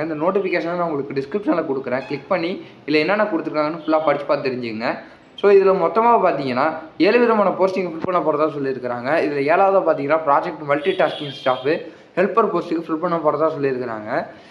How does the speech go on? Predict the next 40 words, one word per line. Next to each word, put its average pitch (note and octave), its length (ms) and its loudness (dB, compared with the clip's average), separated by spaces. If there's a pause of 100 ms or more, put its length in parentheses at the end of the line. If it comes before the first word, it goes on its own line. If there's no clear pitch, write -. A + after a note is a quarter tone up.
(220)
இது G3 160 6
பாத்தீங்கன்னா G#3 340 2 (140)
ட்வெல்த் G#3 280 4
படிச்சிருந்தாலே G3 460 2
இந்த F#3 180 0
ஜாப்புக்கு D#3+ 300 0
எலிஜிபிள் D#3+ 380 0
அப்படின்னு D#3+ 240 -2
சொல்லிட்டு D3 220 0
ஒரு C#3 120 -2
தகவல் D3+ 320 2
வந்திருக்குது. B2+ 400 -2 (140)
So D#3 60 -10 (140)
இந்த C#3+ 240 -4
தமிழ்நாட்டுக்குள்ள E3+ 600 -2
இந்த D3+ 140 -2
ஜாப்பை D3 240 0
எங்க D3 160 -2
வேணாலும் D#3+ 240 2
ஃபில் D3+ 180 -8
பண்ணுவாங்க C#3 400 -2
அப்படின்னு C3+ 240 -6
சொல்லிட்டு C3 240 -4
சொல்லியிருக்கிறாங்க. B2 560 -2 (600)
இதுக்கான F#3 280 0 (100)
ஏஜ் A#3 220 0
லிமிட்னு G#3 340 2
பாத்தீங்கன்னா E3 380 0
ட்வென்டி F3 220 -2
ஃபைவ் G3 180 4
இயர்ஸ்க்குள்ள F#3 420 2
இருக்கணும் D#3+ 280 2
அப்படின்னு D3+ 220 -4
சொல்லிட்டு C#3+ 200 -2
ஒரு B2+ 80 -4
தகவல் C#3+ 260 0
வந்திருக்குது. B2+ 380 -6 (440)
இவங்களுக்கான D#3+ 400 0 (100)
சேலரின்னு G3+ 360 2
பாத்தீங்கன்னா D#3+ 300 0